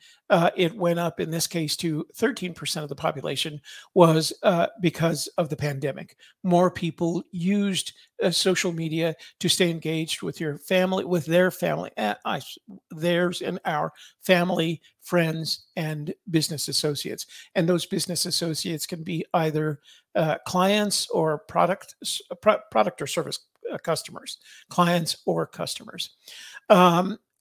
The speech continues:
here's another important number. Uh, ninety-nine percent of the people who are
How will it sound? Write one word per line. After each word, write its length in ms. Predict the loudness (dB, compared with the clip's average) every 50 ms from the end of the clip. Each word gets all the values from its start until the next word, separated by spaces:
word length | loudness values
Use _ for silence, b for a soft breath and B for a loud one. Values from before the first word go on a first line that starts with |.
| _ _
here's 460 | -14 -8 0 4 4 4 4 4 0 -2
another 300 | -2 0 2 2 2 0
important 420 | 0 -2 -4 -4 -4 -4 -8 -10
number. 360 | -8 -8 -6 -6 -8 -8 -8 -12 _ _ -4
Uh, 160 | -4 -4 -4 -4 -2
ninety-nine 460 | 0 0 2 2 2 2 0 0 -2
percent 500 | -6 -6 -6 -2 0 0 -2 -2 -6 -8 -2
of 140 | -2 -2 -2
the 60 | -2
people 540 | -6 -4 -4 -4 -4 -2 -2 -2 -2 -2 B B B B B B B
who 180 | _ 4 6 6
are 160 | 6 4 2